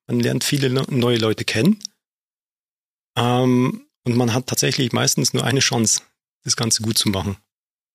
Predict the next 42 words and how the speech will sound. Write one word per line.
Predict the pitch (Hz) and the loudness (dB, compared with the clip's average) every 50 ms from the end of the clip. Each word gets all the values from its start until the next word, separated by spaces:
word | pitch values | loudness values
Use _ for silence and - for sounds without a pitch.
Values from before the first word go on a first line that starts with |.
| _ - | _ -4
Weil | 117 110 104 | -4 -4 -2
bei | - 117 107 | 0 0 0
Hochzeiten | 117 127 - - - 120 110 120 113 | 2 0 0 0 0 0 2 2 2
wird | 110 113 - - - - - | 2 2 2 -2 -6 -6 -6
selten | 160 127 113 113 113 113 - 123 | -4 0 2 2 0 0 0 0
was | 113 104 - | 2 2 2
wiederholt. | 123 104 101 98 95 95 92 - - - _ _ _ _ _ _ _ _ _ _ _ _ _ _ _ _ _ _ - | 0 0 -2 -2 -4 -4 -4 -8 -10 -14 _ _ _ _ _ _ _ _ _ _ _ _ _ _ _ _ _ _ -10
Also | 98 101 | -6 -2
das | 101 - - | -2 0 2
heißt, | 110 107 - - | 2 0 2 2
wenn, | 117 107 107 110 110 107 | 2 2 2 2 2 2
wenn | 107 107 | 0 0
du | 107 117 | 0 0
irgendwas | 120 110 107 107 101 101 - | 0 -2 -2 -2 0 0 0
verbockst, | - 113 98 - 147 - - - - - | 0 0 0 0 0 2 0 0 0 -2
dann | 87 - 135 135 - - - - - 165 175 185 208 _ _ _ _ _ _ _ _ _ - - - - - - - _ _ _ _ _ _ _ _ _ _ _ - | -4 -2 -2 -2 -2 -2 -2 -2 -2 -2 -4 -4 -8 _ _ _ _ _ _ _ _ _ -18 -18 -16 -18 -18 -20 -20 _ _ _ _ _ _ _ _ _ _ _ -8
kann's | - 123 123 120 - - - - - - _ - | -4 -2 0 0 2 2 0 0 -2 -4 _ -2
durchaus | 143 135 147 147 131 - | -2 0 2 2 0 2
sein, | - 120 123 135 139 135 | 2 0 0 0 0 0
dass | 127 120 117 | 0 0 0
es | 117 120 | 0 0
entweder | - 156 139 143 127 123 | 2 2 4 4 4 4
sehr, | 104 117 131 117 | 4 4 4 4
sehr | 113 107 | 4 2
peinlich | - - 107 127 156 175 160 156 | 2 0 2 2 4 2 4 4
wird, | 190 208 226 - - - - | 2 2 2 0 -4 -8 -4
weil | - - 67 | -2 -2 0
du | 123 | 0
dann | 123 127 - | 0 0 0
sagen | - 65 67 | 0 0 0
musst, | 69 - - - | 0 0 0 0
„Ah, | - 190 - | 2 2 2
Entschuldigung, | - - - - 185 185 185 185 202 196 | 2 2 0 0 0 0 0 0 0 0
ähm, | 170 - - - - - | 0 -2 -2 -2 -4 -4
könnten | - 170 175 - - - 165 | -2 -2 -2 -2 -2 -2 -2
wir | 147 147 | -2 0
nochmal?“ | 139 143 - - 165 - - - - _ - | -2 -4 -2 0 0 0 0 -2 -6 _ -6
Ähm, | 135 131 131 127 127 127 131 139 151 170 151 151 160 143 _ - - | -4 -2 -2 -2 -2 -4 -4 -4 -4 -4 -6 -6 -10 -12 _ -4 -2
das | 131 120 | 0 0
ist | 123 117 | 2 0
immer | 139 131 113 110 | 0 0 0 0
doof. | - 127 139 170 196 - | 2 2 4 4 2 2